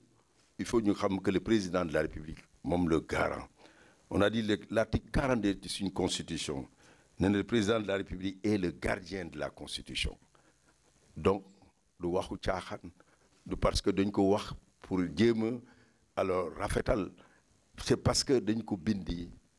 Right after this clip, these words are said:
dans la Constitution. Te moom mi, c'est lui qui incarne l'unité nationale. Moom mooy le garant du fonctionnement régulier, mais en même temps, moom mooy déterminer la politique de la nation.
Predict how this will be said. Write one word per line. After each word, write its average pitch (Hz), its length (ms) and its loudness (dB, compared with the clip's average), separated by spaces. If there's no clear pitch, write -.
dans 85 320 0
la 80 160 -8
Constitution. - 680 -10
Te 90 100 0
moom 110 320 6
mi, 113 380 6
c'est - 240 2
lui 123 180 6
qui 120 200 0
incarne 95 420 0
l'unité 85 400 -2
nationale. 69 500 -2
Moom 92 180 6
mooy 101 260 2
le 87 140 -4
garant 117 340 2
du 101 140 -4
fonctionnement 90 580 -4
régulier, 80 540 -4
mais 78 120 2
en 85 40 4
même 98 220 4
temps, 90 200 -2
moom 95 240 -4
mooy 85 160 0
déterminer 87 640 0
la 76 200 0
politique 87 420 -6
de 71 80 -4
la 76 100 4
nation. 67 440 -2